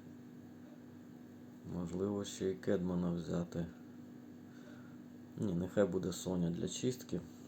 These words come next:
Поїхали. Два зелених маємо.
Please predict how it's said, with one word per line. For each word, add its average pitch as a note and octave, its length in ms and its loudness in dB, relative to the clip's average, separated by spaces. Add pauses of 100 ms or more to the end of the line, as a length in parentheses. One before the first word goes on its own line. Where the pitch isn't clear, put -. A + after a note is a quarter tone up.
(400)
Поїхали. F2 560 -2 (2500)
Два F2+ 280 2
зелених F2 580 2
маємо. G#2+ 500 0